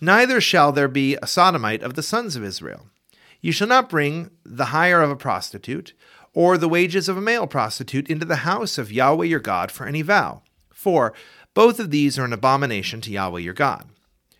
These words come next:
You shall not lend on interest to your brother, interest of money,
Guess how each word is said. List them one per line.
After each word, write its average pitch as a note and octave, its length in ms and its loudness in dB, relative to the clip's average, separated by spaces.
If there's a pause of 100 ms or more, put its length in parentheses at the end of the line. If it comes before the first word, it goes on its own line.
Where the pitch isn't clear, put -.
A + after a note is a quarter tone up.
(220)
You F#3 100 -4
shall G3 160 -2
not D#4 200 0
lend D#3+ 280 2
on C#3+ 180 0
interest D3+ 460 -6
to C3 60 -10
your A#2+ 100 -6
brother, G2+ 340 -6 (580)
interest E3 340 -4
of F#2+ 100 -10
money, D#3+ 600 -2